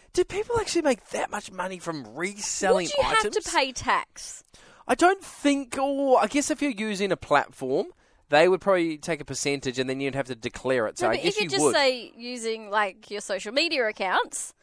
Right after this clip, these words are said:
Speaker 1: Mm.
Speaker 2: or, like, others, like, sites where you sell your own stuff.
Speaker 1: Look, <laughs> if you're earning that kind of money,
Speaker 2: I know, that's what I
Speaker 1: I would be
Speaker 2: mean.
Speaker 1: worried and I'd be, I'd s-, start paying tax.
Speaker 2: Would have to be like a, you'd have to be a registered business, but then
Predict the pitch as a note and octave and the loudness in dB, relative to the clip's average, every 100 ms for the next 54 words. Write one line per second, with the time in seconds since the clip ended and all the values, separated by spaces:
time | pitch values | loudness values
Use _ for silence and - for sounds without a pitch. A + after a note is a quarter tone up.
0 | _ - D3+ D#3 C3 - A#3 A3+ G#3 - | _ -6 -4 -2 -4 -2 0 0 0 0
1 | B3 A#3+ A#3 G#3+ - - G#3 F#3 - _ | 0 0 -4 -6 -12 -8 -2 -2 -4 _
2 | - _ _ - - G#3 E3+ F#3+ F#3 F#3+ | -20 _ _ -12 0 0 0 -8 -6 -4
3 | F#3+ E3 F#3 - G#3+ A4+ - _ _ - | -2 -4 -6 -2 0 0 -4 _ _ -20
4 | - - _ D#3 D#3+ - _ _ _ - | -20 -20 _ 2 2 2 _ _ _ -2
5 | C#3+ A2+ F3 F#3+ C3+ - E3+ G#3 F3+ G3 | -2 0 2 4 4 0 0 4 4 2
6 | A#3+ C#3 C3 C3+ D#3 C#3+ C3 B2 A2+ D#4+ | -2 2 2 2 4 4 4 2 6 6
7 | D#4+ E4 - F#4+ F#4+ D#4 E4+ G4+ D#4 F#3 | 8 8 8 0 6 10 10 8 4 2
8 | C#3 C3+ D#3 E3+ B2+ B2+ B2+ A2+ B2+ - | 8 8 8 4 4 4 2 4 2 2
9 | - _ _ _ - - B2+ G#2+ A#2 G#2+ | -16 _ _ _ -4 4 4 4 -6 -2
10 | G2+ - - C4+ C#4 C4+ C4 B3 A#3+ A3 | -2 -2 -8 -2 2 2 0 0 0 0
11 | G#3 - A#3+ A#3+ B3 G#3+ A3 G#3+ G3+ A3 | -6 -8 -4 -4 -2 -6 -4 -6 -4 -6
12 | G#3+ - G3+ D#4 - C4 G#3+ - A3 B3 | -6 -12 -8 -6 -4 -4 -6 -8 -4 -4
13 | A3+ | -4